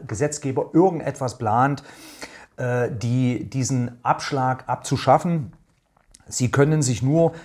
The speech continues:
wenn Sie das auch so sehen, freuen,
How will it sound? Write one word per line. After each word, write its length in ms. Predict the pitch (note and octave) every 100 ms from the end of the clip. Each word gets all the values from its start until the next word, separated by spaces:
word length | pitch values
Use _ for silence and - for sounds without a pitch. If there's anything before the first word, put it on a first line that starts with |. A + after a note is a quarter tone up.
| - -
wenn 120 | A2 C3+
Sie 100 | C3+
das 160 | B2
auch 220 | - D#3+
so 220 | - D#3 C3
sehen, 460 | B2+ C3+ C#3+ C3+
freuen, 640 | - A2+ A2+ C3+ C#3 C3